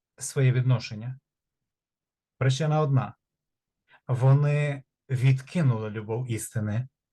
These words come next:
не прийняли. Бог посилає дію заблудження.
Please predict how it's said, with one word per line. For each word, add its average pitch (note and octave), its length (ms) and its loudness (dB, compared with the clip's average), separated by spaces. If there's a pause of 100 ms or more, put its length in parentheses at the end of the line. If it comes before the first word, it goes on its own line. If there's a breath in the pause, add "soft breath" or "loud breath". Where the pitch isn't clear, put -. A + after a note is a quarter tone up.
(100)
не C#3 280 10
прийняли. A2 520 4 (3750)
Бог C3+ 380 2
посилає C3 600 2
дію B2+ 280 4
заблудження. B2+ 760 0